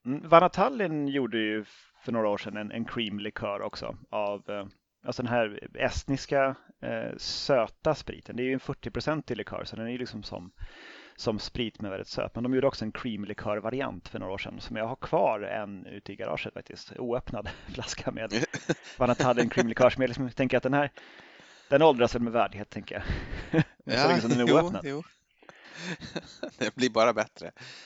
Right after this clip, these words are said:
Speaker 1: Men jag vet inte riktigt vad, vad, vad jag ska, jag får hitta på någonting. Vi får köra ett avsnitt om Estland så småningom,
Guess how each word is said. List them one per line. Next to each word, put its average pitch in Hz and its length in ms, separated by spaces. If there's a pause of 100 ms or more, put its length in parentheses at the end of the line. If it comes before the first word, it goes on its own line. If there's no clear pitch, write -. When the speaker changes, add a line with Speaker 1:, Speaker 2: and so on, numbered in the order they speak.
(160)
Speaker 1:
Men 127 100
jag 123 60
vet 131 120
inte 147 120
riktigt 139 120
vad, 127 180
vad, 123 300
vad 123 100
jag 117 80
ska, 123 260
jag 127 140
får 135 80
hitta 127 160
på - 100
någonting. 104 260
Vi 117 100
får 143 100
köra 120 360
ett - 180
avsnitt 107 440
om 110 140
Estland 113 480
så 123 80
småningom, - 380